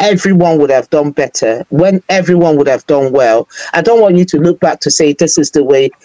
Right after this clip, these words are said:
I've given you all the same chances.'" Now, if you're putting it in that way, remember, you're putting everyone in the mix. In, essentially, what you're saying is, this family has a code. You know, we like doing things.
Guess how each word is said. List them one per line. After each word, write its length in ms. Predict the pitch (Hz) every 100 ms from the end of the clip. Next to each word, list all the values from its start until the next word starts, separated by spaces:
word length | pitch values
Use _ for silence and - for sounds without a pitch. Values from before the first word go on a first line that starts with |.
| -
I've 220 | 160 -
given 280 | 220 208 208
you 140 | 185 160
all 140 | 151
the 100 | 131
same 320 | - 143 131
chances.'" 640 | - 131 120 - 123 113 - _ _
Now, 200 | 170 190
if 120 | 196 185
you're 120 | 196
putting 300 | - 302 302
it 120 | 247
in 120 | 180 165
that 220 | 175 147
way, 160 | 151
remember, 420 | 139 160 190 185 151
you're 160 | 151
putting 400 | - - - 262
everyone 460 | 202 180 190 175 160
in 60 |
the 80 | 143
mix. 340 | 143 151 - - -
In, 160 | 202 190
essentially, 460 | 202 247 262 - 160
what 160 | 226
you're 160 | 208 170
saying 300 | 196 185 147
is, 160 | 135 - - - -
this 220 | 294 294
family 380 | 220 202 196 190
has 240 | 170 151 131
a 80 |
code. 500 | - 156 131 101 - - _ _ _ _ _ _ _ _ -
You 200 | 175 180
know, 380 | 139 117 120 - _ _ _ _ -
we 320 | 160 240 285
like 260 | 240 196 -
doing 240 | 185 175 165
things. 440 | 170 135 127